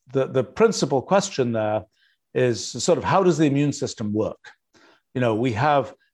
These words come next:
with the different parts, there's the innate immune system, the adaptive immune system. The innate immune system we share with lots of lower organisms, and it's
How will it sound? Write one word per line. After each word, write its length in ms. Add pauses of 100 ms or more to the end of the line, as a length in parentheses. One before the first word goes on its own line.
(120)
with 100
the 80
different 320
parts, 380
there's 160
the 100
innate 300
immune 260
system, 340
the 120
adaptive 420
immune 260
system. 420
The 80
innate 200
immune 260
system 520 (300)
we 100
share 440
with 220 (240)
lots 220
of 80
lower 260
organisms, 560
and 100
it's 140